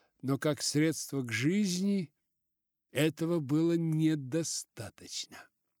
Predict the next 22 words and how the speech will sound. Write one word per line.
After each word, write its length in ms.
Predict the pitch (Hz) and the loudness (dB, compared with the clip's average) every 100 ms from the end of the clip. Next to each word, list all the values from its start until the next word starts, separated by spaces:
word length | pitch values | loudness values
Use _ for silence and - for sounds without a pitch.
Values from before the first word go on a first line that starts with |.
| _ _ _ _ _ _ _ - | _ _ _ _ _ _ _ -6
Он 260 | 139 147 | -2 0
вынул 440 | 139 170 165 156 143 | 4 4 4 2 0
шкатулку 1040 | - - 127 - 160 175 165 - - 170 | -4 -8 -8 -2 0 2 0 -4 -2 -2
с 120 | 135 | -2
деньгами 680 | 120 147 151 139 147 156 151 | -2 0 0 0 0 0 2
из 180 | 151 131 | 2 2
ящика 920 | 127 147 156 - - - 143 - 139 | 2 2 0 -4 -10 -8 -8 -6 -2
и 80 | 139 | 0
направился 960 | 139 143 - 139 151 160 147 123 - | 0 -4 -4 -2 0 0 -2 -4 -4
уже 260 | 143 113 143 | -4 -2 -6
к 80 | - | -6
себе 380 | - 139 143 139 | -4 -2 0 0
наверх, 500 | 135 139 214 196 - | 0 0 0 -2 -4
как 200 | 196 170 | -4 -2
вдруг 300 | 170 226 196 | -2 -2 0
заметил, 520 | 185 208 226 - 202 | 0 0 0 0 -2
что 280 | - - 156 | -2 -4 -2
Стеви 880 | - - - 185 226 240 220 240 | -2 -4 -2 2 2 2 0 0
все 360 | 220 - - 233 | -2 -6 -2 -2
еще 280 | 226 - 208 | 0 -4 -8
в 80 | - | -14
кухне. 600 | - 202 143 120 95 82 | -4 -2 -2 -6 -12 -14